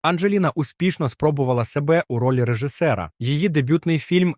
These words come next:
«Україні крові та меду» розповідав про жахи війни у Боснії. Цей проект продемонстрував її глибоку зацікавленість у соціальних питаннях та бажання привернути увагу світу до важливих проблем.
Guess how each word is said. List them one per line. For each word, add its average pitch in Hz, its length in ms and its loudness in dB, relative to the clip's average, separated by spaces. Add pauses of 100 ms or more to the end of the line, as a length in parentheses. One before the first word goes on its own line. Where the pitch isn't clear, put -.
(120)
«Україні 151 500 2
крові 147 460 2
та 120 160 -2
меду» 135 460 0
розповідав 143 680 -2
про 190 220 0
жахи 120 420 0
війни 113 400 0
у 135 80 -2
Боснії. 107 680 -2
Цей 196 200 0
проект 180 380 0
продемонстрував 160 800 0
її 131 180 2
глибоку 143 480 -2
зацікавленість 120 840 -2
у 143 100 -4
соціальних 127 560 -2
питаннях 123 520 -2
та 185 120 -2
бажання 156 440 0
привернути 127 560 -2
увагу 120 440 -2
світу 143 380 -2
до 135 180 2
важливих 107 460 -2
проблем. 147 600 -2